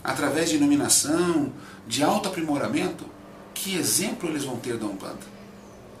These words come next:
A quem eles vão acreditar? Nas mentiras da magia negativada ou da verdade do exemplo de cada um de nós?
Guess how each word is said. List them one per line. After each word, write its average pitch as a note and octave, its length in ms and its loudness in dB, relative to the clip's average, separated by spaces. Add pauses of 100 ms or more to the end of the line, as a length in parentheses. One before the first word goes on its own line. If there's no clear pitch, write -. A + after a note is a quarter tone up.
(100)
A - 120 -16
quem E3+ 240 -2
eles A2 160 0
vão A2 120 -4
acreditar? F#2+ 500 -8 (480)
Nas A2+ 220 -2
mentiras D3 800 -2 (840)
da G#2+ 120 -4
magia A2 440 -2
negativada G2+ 720 0 (400)
ou C3+ 120 -6
da C#3+ 100 0
verdade A2+ 600 0
do G#2+ 140 -2
exemplo G2 360 -2
de F#2 100 -6
cada G2+ 240 -4
um F#2+ 100 -4
de F#2 100 -6
nós? - 400 -8